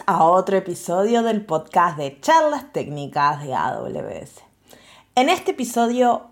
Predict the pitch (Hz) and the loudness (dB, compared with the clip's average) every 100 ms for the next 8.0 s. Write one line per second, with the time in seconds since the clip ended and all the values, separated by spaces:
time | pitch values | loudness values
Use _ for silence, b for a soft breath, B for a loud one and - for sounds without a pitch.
0 | - 185 240 254 262 277 269 - 175 143 | -16 0 4 4 2 -2 -4 -4 -2 -2
1 | - - 277 320 - - 170 160 180 214 | -4 0 2 2 -2 -2 -2 2 2 2
2 | 226 233 233 B B _ 202 247 247 277 | 2 0 -2 B B _ 0 2 2 -2
3 | 277 339 - 359 349 339 226 226 226 220 | -2 -6 0 2 2 -2 -6 -2 -2 -2
4 | 208 196 233 285 285 285 302 277 254 226 | -2 -2 -4 -6 -6 -6 -2 2 2 0
5 | 202 151 151 233 247 247 240 - 214 208 | -6 -10 -6 0 2 2 -2 -6 -6 -2
6 | - 247 254 254 254 - _ 175 175 175 | 2 6 6 4 -2 -14 _ -8 -8 -6
7 | 185 170 - 139 - 135 120 - - | -8 -8 -12 -16 -12 -10 -10 -12 -16